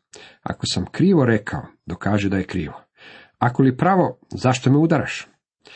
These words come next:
Isus je bio izložen takvoj vrsti ponižavanja. Predao se kako bi umro za vaše i moje grijehe.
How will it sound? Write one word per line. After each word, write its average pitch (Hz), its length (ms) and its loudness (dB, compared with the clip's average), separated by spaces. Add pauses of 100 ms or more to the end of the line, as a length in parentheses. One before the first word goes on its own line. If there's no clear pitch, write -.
(240)
Isus 117 340 -2
je 107 60 0
bio 113 300 2
izložen 110 420 2
takvoj 107 340 0
vrsti 107 360 -4
ponižavanja. 92 640 -4 (320)
Predao 131 340 4
se 147 280 0 (360)
kako - 260 -2
bi 98 180 -2
umro 117 400 2
za 85 140 -8
vaše 110 360 -2
i 107 40 0
moje 113 200 2
grijehe. 95 400 -6